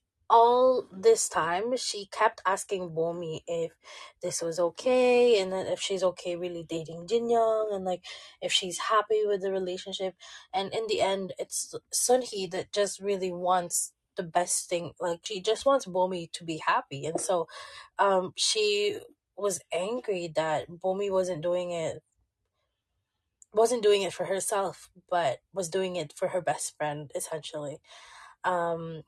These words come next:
so now it's kind of, <laughs> it's kind of awkward between the four of them the next day with Bomi, Jaemin,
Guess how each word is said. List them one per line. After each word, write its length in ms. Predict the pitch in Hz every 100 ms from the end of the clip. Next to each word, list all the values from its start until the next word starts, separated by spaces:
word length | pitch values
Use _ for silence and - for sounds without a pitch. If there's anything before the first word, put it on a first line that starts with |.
| -
so 160 | - 214
now 240 | 214 233
it's 180 | 208 -
kind 220 | 208 220
of, 300 | 226 196 - _ - -
<laughs> 340 | _ _ _
it's 760 | 240 - - 285 277 - 269 -
kind 380 | - - 302 320
of 180 | 262 202
awkward 720 | 180 185 - 277 277 240 202
between 300 | 226 226 220
the 80 | 202
four 240 | - 180
of 140 | 196 190
them 220 | 208 220
the 80 | 214
next 340 | 208 202 -
day 380 | 185 185 226 262 - - - - - -
with 500 | 226 214 214 185 190
Bomi, 400 | 196 208 214 202
Jaemin, 800 | 202 190 190 185 180 180 185